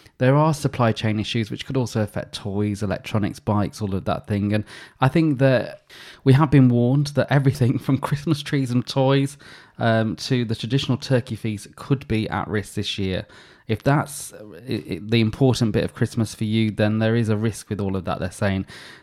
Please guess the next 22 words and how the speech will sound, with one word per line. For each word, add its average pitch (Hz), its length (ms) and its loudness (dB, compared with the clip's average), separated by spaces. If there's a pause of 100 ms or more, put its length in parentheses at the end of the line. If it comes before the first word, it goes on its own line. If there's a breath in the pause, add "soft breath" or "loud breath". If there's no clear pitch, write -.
The 156 80 2
government 185 400 6
have 170 200 2
brought 151 200 4
in 147 100 8
further 143 320 4
measures. 131 520 2
They 120 200 0
were 123 100 0
introduced 131 540 2
in 123 80 0
a 117 40 0
bid 127 260 -4
to, 120 300 -4
to - 160 -4
tackle 143 440 -2
some 117 180 0
of 110 80 0
these 104 220 -4
supply 104 360 -2
chain 104 300 -2
issues. 101 580 -6